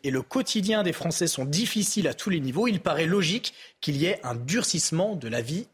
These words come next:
politique. Nous voulons ensuite, en quelque sorte, grand remplacer la droite de compromission par une vraie droite de conviction.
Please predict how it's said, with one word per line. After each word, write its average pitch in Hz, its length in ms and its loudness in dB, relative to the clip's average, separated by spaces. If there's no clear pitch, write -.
politique. 160 560 0
Nous 156 120 2
voulons 170 500 2
ensuite, 160 420 0
en 123 120 -2
quelque 160 280 0
sorte, 165 300 0
grand 139 240 2
remplacer 165 480 2
la 143 120 4
droite 156 360 0
de 139 80 -6
compromission 131 640 -2
par 123 180 -2
une 123 140 0
vraie 151 220 2
droite 175 380 -2
de 113 80 -6
conviction. 165 640 0